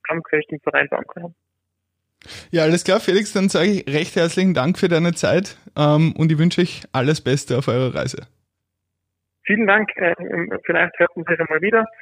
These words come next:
Speaker 1: lesen wir uns auf jeden Fall. Ich wünsche euch viel Erfolg. Danke, danke.
Speaker 2: Danke, ciao.
Speaker 1: Servus.
Speaker 2: Ja, das war das Interview mit Felix Kotzebek und ich muss ganz ehrlich sagen, ich finde den Ansatz, den F C Wacker Innsbruck, ähm, verfolgt, sehr, sehr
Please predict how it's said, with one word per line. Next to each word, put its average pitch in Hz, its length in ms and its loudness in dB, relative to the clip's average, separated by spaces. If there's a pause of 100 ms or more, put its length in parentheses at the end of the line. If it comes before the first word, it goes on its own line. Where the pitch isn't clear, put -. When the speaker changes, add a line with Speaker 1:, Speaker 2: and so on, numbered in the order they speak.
(200)
Speaker 1:
lesen 165 280 2
wir 156 120 -2
uns 151 120 -4
auf 147 120 -4
jeden 160 200 0
Fall. 160 200 2 (140)
Ich - 80 -16
wünsche 165 220 -6
euch - 80 -8
viel - 120 2
Erfolg. 156 280 0 (500)
Danke, 160 240 -2
danke. 165 180 -6 (680)
Speaker 2:
Danke, 135 360 0
ciao. 139 440 0 (1300)
Speaker 1:
Servus. 180 280 2 (840)
Speaker 2:
Ja, 160 100 4
das 170 220 2
war 208 80 2
das 226 140 0
Interview 202 440 2
mit 196 140 4
Felix 185 340 0
Kotzebek 151 520 0
und 160 80 0
ich 156 40 0
muss 165 160 -2
ganz 170 220 0
ehrlich 160 220 2
sagen, 151 260 0
ich 151 80 -4
finde 170 220 0
den 147 160 0
Ansatz, 147 560 0
den 143 160 0
F - 180 0
C 143 140 -2
Wacker 123 260 0
Innsbruck, 139 560 -2
ähm, 139 240 -2
verfolgt, 139 500 0
sehr, 131 280 2
sehr 143 160 2